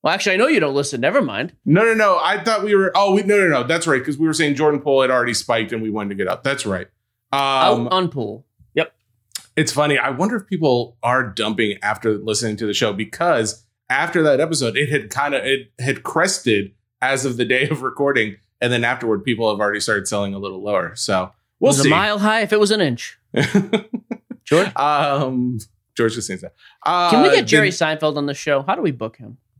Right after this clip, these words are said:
Speaker 2: he, with
Speaker 1: Okay,
Speaker 2: a few
Speaker 1: go ahead.
Speaker 2: million dollars. Michael Porter Junior.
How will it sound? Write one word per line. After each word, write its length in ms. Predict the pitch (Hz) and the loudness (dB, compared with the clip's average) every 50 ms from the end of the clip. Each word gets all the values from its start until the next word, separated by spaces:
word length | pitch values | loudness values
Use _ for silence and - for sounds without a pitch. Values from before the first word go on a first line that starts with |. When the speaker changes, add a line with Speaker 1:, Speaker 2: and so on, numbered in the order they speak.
| _ - | _ -8
Speaker 2:
he, 420 | 123 120 123 123 120 117 117 117 | -2 0 0 0 0 -2 -4 -6
with 300 | 110 110 104 110 113 - | -8 -8 -4 -4 0 2
Speaker 1:
Okay, 180 | 196 190 156 135 | 2 2 2 0
Speaker 2:
a 20 | |
few 80 | 123 120 | 2 2
Speaker 1:
go 60 | - | 2
ahead. 100 | - 107 | 4 4
Speaker 2:
million 220 | 107 104 101 98 | 2 2 0 0
dollars. 400 | 92 87 85 - - - - - - | -2 -4 -6 -6 -10 -12 -10 -4 -2
Michael 400 | 120 147 175 202 196 233 214 196 | 0 0 0 2 4 2 2 2
Porter 460 | - - - 185 185 175 170 160 143 | 2 2 2 2 4 4 4 2 2
Junior. 800 | 135 120 104 110 131 151 170 180 156 123 107 85 87 87 87 - | 0 -2 -2 2 4 4 4 4 4 2 2 0 -2 -4 -8 -10